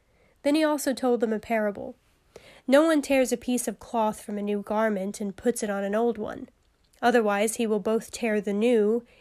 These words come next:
and the piece from the new will not match the old. And no one puts new wine into old wineskins.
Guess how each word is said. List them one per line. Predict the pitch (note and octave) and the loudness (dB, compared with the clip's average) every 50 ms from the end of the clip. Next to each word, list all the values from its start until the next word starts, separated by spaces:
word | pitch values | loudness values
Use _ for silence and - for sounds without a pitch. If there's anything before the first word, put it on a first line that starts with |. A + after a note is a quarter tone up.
| _ _ _ - | _ _ _ 2
and | B3+ C4 C#4 C#4 C4+ | 4 4 4 4 2
the | - - A#3 | -2 -4 -6
piece | - - B3+ C4 B3 - | -2 0 0 0 0 -2
from | - - G#3+ G#3+ | -4 -4 -2 -2
the | G#3+ G#3 | 0 0
new | G#3 A3 A3 A3+ A3+ | 2 2 2 2 2
will | A3 A3 G#3+ | 0 0 0
not | G#3+ A3+ A#3 A#3+ B3 | 2 0 0 -2 -2
match | A#3+ A#3+ B3+ C4+ C4 - - | -2 -2 -2 -2 -4 -8 -10
the | - A3+ A3 A#3 | -6 -4 -2 -2
old. | C4 A#3+ - - - - - - _ _ _ _ _ _ _ _ _ _ _ _ _ _ _ _ _ _ _ _ _ _ _ _ _ _ _ - | -2 -2 -4 -6 -12 -16 -18 -20 _ _ _ _ _ _ _ _ _ _ _ _ _ _ _ _ _ _ _ _ _ _ _ _ _ _ _ 2
And | B3+ B3 B3 | 4 6 6
no | C#4 D4 | 6 6
one | D#4 D#4 C#4+ C#4 | 6 4 2 2
puts | - C#4 C4 - - - | 2 0 0 0 0 0
new | A#3+ B3 C#4 D4 C4 | 2 2 4 2 2
wine | A3+ A#3+ B3+ C4+ C4+ A#3 G#3 G#3 G#3 G#3 | 4 4 4 4 4 4 4 2 2 2
into | G#3 G#3 - B3 - | 0 0 -2 -2 -2
old | - B3 B3 B3 B3 A#3 A3+ | 4 6 8 8 8 6 2
wineskins. | G#3 G#3+ A3 A#3 A#3+ B3 B3+ B3+ B3 - - - - - E2 - - B3+ A#3+ - - - | -2 -2 0 2 2 4 2 0 -2 -4 -6 -6 -8 -8 -8 -8 -10 -8 -8 -8 -8 -10